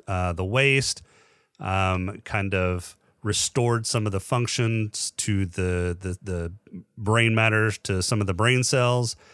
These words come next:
and some of the neurons were actually able to, uh, start carrying electrical current. Um, so they, they actually revitalized some of the brain function in a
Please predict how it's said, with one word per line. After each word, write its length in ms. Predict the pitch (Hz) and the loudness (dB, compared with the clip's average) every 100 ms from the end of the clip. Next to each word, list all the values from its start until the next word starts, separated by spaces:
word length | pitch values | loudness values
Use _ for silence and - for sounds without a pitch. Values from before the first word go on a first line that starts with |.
| - _ | -20 _
and 420 | - 98 98 98 | -4 0 2 2
some 160 | - 120 | 2 2
of 40 | |
the 60 | 113 | 2
neurons 520 | 107 110 113 110 104 | 2 4 4 4 2
were 100 | 104 | 0
actually 380 | 98 92 - 95 | 0 -2 -2 0
able 240 | 92 90 87 | 0 -2 -6
to, 520 | - 98 92 87 87 | -4 -2 0 -2 -2
uh, 380 | - 87 85 82 85 - | -4 -4 -2 -4 -8 -10
start 340 | - - 90 87 | -8 -2 -2 -4
carrying 500 | - 95 92 87 87 | -4 -2 0 -2 -4
electrical 500 | 95 92 - 107 - | -2 -2 -4 -8 -10
current. 580 | 90 - 139 135 135 - _ _ _ _ _ | -8 0 2 2 0 -10 _ _ _ _ _
Um, 380 | - 95 92 90 | -6 -2 0 -2
so 500 | 87 110 98 95 92 95 | -2 0 2 2 -2 -4
they, 180 | 98 | -4
they 300 | 98 95 98 92 _ _ _ _ _ - | -2 -2 -4 -6 _ _ _ _ _ -10
actually 500 | 90 - 98 92 85 _ - | -8 -4 -2 -2 -4 _ -6
revitalized 840 | 92 98 90 95 104 92 95 92 | -2 0 2 2 2 2 2 0
some 220 | - 92 | 0 -2
of 60 | 92 | -2
the 60 | |
brain 280 | 90 98 104 | -2 0 0
function 520 | 95 90 87 104 95 | -2 -4 -4 -2 -4
in 280 | 101 92 92 | -2 -2 -2
a 440 | 90 90 90 90 | 0 0 0 -4